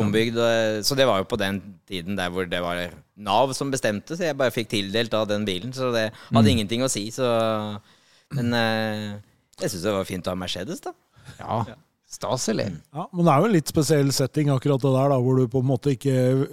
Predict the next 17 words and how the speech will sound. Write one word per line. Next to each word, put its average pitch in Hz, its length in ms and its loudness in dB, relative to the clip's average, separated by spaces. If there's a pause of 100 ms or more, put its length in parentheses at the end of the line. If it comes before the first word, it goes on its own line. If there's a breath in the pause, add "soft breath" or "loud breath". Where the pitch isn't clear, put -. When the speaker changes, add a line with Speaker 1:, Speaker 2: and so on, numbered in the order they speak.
(200)
Speaker 3:
ikke 147 220 0
du 131 180 0
velger 131 380 0
din 131 160 4
egen 131 280 2
bil, 120 140 2
Speaker 2:
Ja. 143 60 2
Speaker 3:
men 143 160 2
noen 135 180 4
velger 127 300 2
bil 127 180 2
for 123 200 -2
deg. 143 260 4
Det 139 80 4
Speaker 2:
Ja. 131 240 2
Speaker 3:
er 135 40 2
jo, 131 540 2